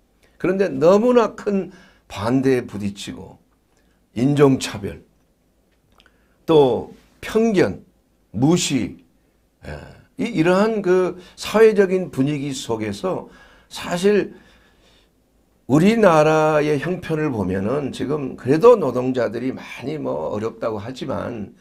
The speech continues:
사실 독일 사회에 있어서의 노동자들은 아주 노예처럼 취급을 받던 시대입니다. 사람 취급을 안 받았어요. 그만큼 독일 사람들이 그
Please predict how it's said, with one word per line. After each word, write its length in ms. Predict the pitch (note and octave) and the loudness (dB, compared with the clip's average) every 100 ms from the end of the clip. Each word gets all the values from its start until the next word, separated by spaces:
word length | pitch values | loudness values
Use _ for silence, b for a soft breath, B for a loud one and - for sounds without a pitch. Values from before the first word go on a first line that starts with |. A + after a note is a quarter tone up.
| b b | b b
사실 420 | b - D3 F#3 - | b -12 -8 -8 -8
독일 380 | F2+ G2 B2+ | -10 -6 -6
사회에 440 | B2 A#2+ A#2 G#2+ G#2 | -6 -6 -6 -6 -6
있어서의 580 | F#2 - F2 F2 G2 F#2+ | -10 -10 -10 -8 -8 -8
노동자들은 880 | E2+ F2 F2+ E2 - G2+ D3+ E3 - b b b b b _ | -8 -8 -8 -8 -10 -10 -12 -14 -20 b b b b b _
아주 200 | - B2+ | -16 -14
노예처럼 960 | F#2+ D#2 F#2+ G#2+ C#3 - - D#2+ D#2 - | -12 -6 -4 -2 -4 -8 -14 -16 -18 -20
취급을 460 | - - - F2 - | -18 -14 -12 -14 -16
받던 300 | - - E2+ | -18 -20 -20
시대입니다. 460 | F2 - _ - _ _ _ | -20 -20 _ -20 _ _ _
사람 520 | - D3 F3 G#3 G3+ | -12 -6 -6 -6 -10
취급을 380 | - D3 C#3+ - | -10 -12 -12 -12
안 160 | - | -16
받았어요. 320 | - _ _ _ b b b b | -20 _ _ _ b b b b
그만큼 720 | D3 F3+ G#3 G3+ F#3+ G#3 G3+ | 2 6 6 4 0 -2 -4
독일 280 | C3 C#3 C#3+ | -4 -6 -6
사람들이 640 | - C3 B2+ B2 B2 A#2+ | -6 -6 -6 -8 -10 -10
그 300 | A2 A2+ G#2+ | -10 -10 -12